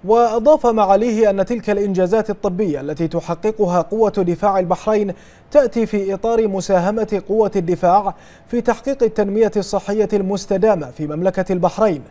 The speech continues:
وأن تلك الإنجازات لم تكن لتتحقق لولا الرؤى الحكيمة لحضرة صاحب الجلالة الملك حمد بن عيسى آل خليفة عاهل البلاد المفدى القائد الأعلى رعاه الله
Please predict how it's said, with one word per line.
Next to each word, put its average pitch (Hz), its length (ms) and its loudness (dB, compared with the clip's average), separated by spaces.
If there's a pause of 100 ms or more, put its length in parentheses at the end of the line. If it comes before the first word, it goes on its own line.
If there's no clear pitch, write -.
(440)
وأن 143 340 -4
تلك 196 260 -2
الإنجازات 170 680 2
لم 185 240 0
تكن 196 440 -4
لتتحقق 214 880 -4 (340)
لولا 240 300 6
الرؤى 226 260 2
الحكيمة 208 580 -4 (160)
لحضرة 165 480 -2
صاحب 175 400 -2
الجلالة 185 540 0 (380)
الملك 233 340 0
حمد 190 320 -4
بن 180 140 -2
عيسى 185 580 -2
آل 175 80 -2
خليفة 170 420 0
عاهل 165 440 0
البلاد 156 400 0
المفدى 170 460 -4
القائد 180 460 -4
الأعلى 175 480 0
رعاه 156 360 -2
الله 180 300 0